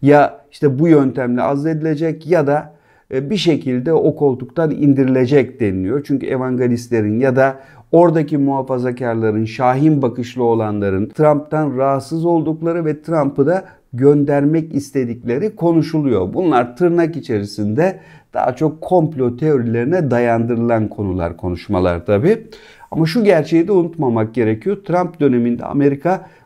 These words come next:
Rusya ile ilişkilerini çok sıcak tutmaya başladı. Yani Amerika'daki o muhafazakar kesimin, özellikle silah ticareti yapan,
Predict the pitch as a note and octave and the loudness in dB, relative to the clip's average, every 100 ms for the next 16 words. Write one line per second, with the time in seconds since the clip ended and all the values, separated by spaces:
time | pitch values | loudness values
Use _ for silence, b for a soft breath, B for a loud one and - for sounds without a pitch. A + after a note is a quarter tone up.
0 | _ C3+ F#3+ D#3 D#3 C#3 C#3 D3 D#3 D3+ | _ -6 -4 -2 0 0 0 -2 -2 -4
1 | - C3+ C#3 E3+ E3+ D#3+ D#3+ D3 C#3+ D3+ | -4 -2 -2 -2 -4 -6 -4 -2 2 2
2 | - - - A2+ A#2 G2 G2 F#2 F2+ - | 0 -10 -14 -10 -6 -4 -4 -4 -6 -6
3 | G2 F#2 D3 D#3+ b b b - A#2+ A#2 | -6 -4 -4 -6 b b b -6 -4 -2
4 | - D3 D#3+ E3 D#3 B2+ B2 B2 D#3 D#3+ | 0 2 2 2 0 -2 -2 -2 -2 -2
5 | E3 B - C#3+ C#3+ D3 C#3+ C#3+ D3 C#3+ | -6 B 0 2 2 0 0 0 -2 -2
6 | D#3 C#3+ C#3 C3 A#2+ G#2 F#2+ G#2 A2+ B | -2 -2 -2 -4 -2 -6 -4 -4 -8 B
7 | _ - C#3+ G#3 G#3+ A3 F3+ E3+ E3 D#3 | _ 0 4 4 4 0 -4 -4 -4 0
8 | F3 F3 F3 D#3+ D3+ C#3 B2+ B2 B2 G#2+ | 0 0 0 0 0 0 0 -2 -2 -4
9 | - G2 G#2+ | -4 -4 -4